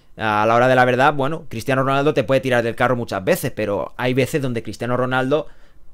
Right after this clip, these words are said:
pues, evidentemente puede tener un mal día, ¿no? Y si en ese mal día no aparece Karim Benzema, porque está en su racha mala, ¿eh? Ya sabemos que tiene rachas buenas, rachas malas, pues pasa lo que pasa, ¿no? La gran realidad es que las dos últimas ligas que hemos ganado ha sido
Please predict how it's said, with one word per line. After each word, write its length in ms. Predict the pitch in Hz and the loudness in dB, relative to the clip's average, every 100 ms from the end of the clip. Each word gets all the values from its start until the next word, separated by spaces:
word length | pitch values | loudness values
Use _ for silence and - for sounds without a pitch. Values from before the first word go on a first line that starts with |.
| - - | -16 -12
pues, 260 | - - | -8 -8
evidentemente 540 | - 113 123 120 131 135 | -6 -6 -4 -4 -2 2
puede 160 | 156 | 2
tener 240 | 147 131 123 | 2 0 -2
un 80 | 101 | -4
mal 160 | 92 | -4
día, 280 | 127 208 110 | 2 2 2
¿no? 260 | 98 196 - - | -2 -6 -6 -6
Y 100 | 123 | -4
si 120 | 131 | -2
en 60 | 131 | -2
ese 160 | 151 | 2
mal 120 | 143 | 2
día 140 | 147 147 | 2 2
no 80 | 123 | 2
aparece 340 | 131 131 135 | 2 0 2
Karim 240 | 139 147 | 2 2
Benzema, 580 | 151 156 185 220 254 - - - - - - - - - - - - | 2 2 2 4 4 2 -14 -20 -16 -18 -16 -18 -16 -16 -16 -12 -6
porque 240 | 117 - | -6 -4
está 800 | 107 123 120 120 123 123 120 120 | -4 2 6 8 8 6 6 4
en 80 | 120 | 2
su 300 | 104 127 123 | -2 -2 0
racha 260 | 123 135 156 | 0 2 4
mala, 480 | 202 214 214 202 185 | 6 6 6 4 0
¿eh? 60 | |
Ya 100 | 151 | -2
sabemos 220 | 104 110 | -4 -6
que 100 | 107 | -6
tiene 180 | 113 120 | -4 -2
rachas 280 | 117 123 143 | -2 0 0
buenas, 280 | 190 202 185 | 0 2 2
rachas 280 | 143 156 165 | 2 0 -2
malas, 460 | 196 202 214 - - - - - - - - - - - | 0 2 0 -4 -16 -16 -16 -14 -14 -12 -12 -10 -12 -8
pues 120 | - | -2
pasa 200 | 147 139 | -2 0
lo 80 | 123 | -2
que 100 | 104 | -4
pasa, 220 | 82 95 | -6 -8
¿no? 240 | 143 196 - - - - | -8 -8 -12 -20 -20 -4
La 100 | 135 | 4
gran 160 | 185 190 | 4 6
realidad 320 | 180 180 208 | 4 4 2
es 40 | |
que 280 | - 156 143 | 2 2 2
las 180 | 143 147 | 2 2
dos 160 | 165 165 | 4 2
últimas 300 | 147 139 135 | -2 -2 0
ligas 240 | 131 123 | 0 -2
que 80 | 139 | -2
hemos 180 | 131 131 | -2 0
ganado 420 | 185 214 202 202 | 4 4 2 0
ha 80 | 143 | -2
sido 380 | - 175 202 | 2 2 2